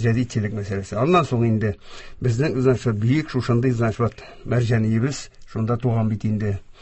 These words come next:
Ул инде, значит, башта Бухарада укыган унике ел. Аннан соң инде, значит, шушы Ташкишүдә эшләгән,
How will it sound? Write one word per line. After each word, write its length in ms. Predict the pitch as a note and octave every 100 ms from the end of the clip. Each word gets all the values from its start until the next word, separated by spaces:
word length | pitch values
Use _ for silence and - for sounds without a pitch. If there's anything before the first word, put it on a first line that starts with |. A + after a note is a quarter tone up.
| - - - -
Ул 200 | B2+ C#3
инде, 240 | C3 A#2+
значит, 400 | A2+ A2 G2+ A2+
башта 360 | G#2 A2+ - B2+ - _ _
Бухарада 440 | - G#2 G#2 A#2
укыган 400 | D3 C3 C3 B2+
унике 400 | B2+ B2+ A#2+ B2
ел. 200 | A#2+ A2 F2 - - -
Аннан 480 | A#2 G2 G#2+ A#2 C#3
соң 240 | B2+ A2+
инде, 160 | G#2 A#2+
значит, 400 | A2 G2+ - - - - - -
шушы 260 | - A2+ G#2+
Ташкишүдә 680 | A2 G#2+ A#2 - A#2 A#2+
эшләгән, 500 | C3+ D3 C3+ C3+ B2